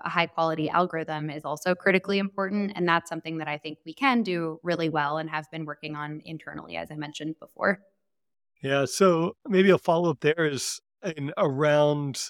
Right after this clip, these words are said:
Speaker 2: the specific sort of pain points, challenges you think we're gonna be able to solve for customers by sort of the combined experience of both companies. So what do you think that sort of one plus one equals hopefully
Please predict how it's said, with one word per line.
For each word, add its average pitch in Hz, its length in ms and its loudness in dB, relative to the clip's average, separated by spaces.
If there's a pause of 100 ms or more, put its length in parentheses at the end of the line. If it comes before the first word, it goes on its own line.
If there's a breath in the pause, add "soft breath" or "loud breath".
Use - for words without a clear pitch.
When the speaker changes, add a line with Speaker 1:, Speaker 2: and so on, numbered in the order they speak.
(220)
Speaker 2:
the 135 160 4
specific - 840 0
sort 143 240 0
of 117 160 -4
pain 147 260 -2
points, 139 340 2
challenges 135 920 0 (640)
you 147 100 -2
think 160 320 2
we're 147 120 4
gonna 143 260 4
be 139 220 2
able 135 280 4
to 131 460 2
solve 127 400 2
for 139 120 -6
customers 151 800 -2
by 123 720 0
sort 135 240 2
of 110 100 -2 (160)
the 131 140 -2
combined 131 440 2
experience 127 540 -2
of 117 80 -6
both 117 240 0
companies. 107 540 -2 (240)
So 156 380 6
what 180 180 10
do 214 60 10
you 185 80 8
think 175 260 6
that 151 260 6
sort 147 200 2
of 110 100 0
one 135 280 2
plus 131 300 4
one 135 260 2
equals 127 520 0 (240)
hopefully 135 560 0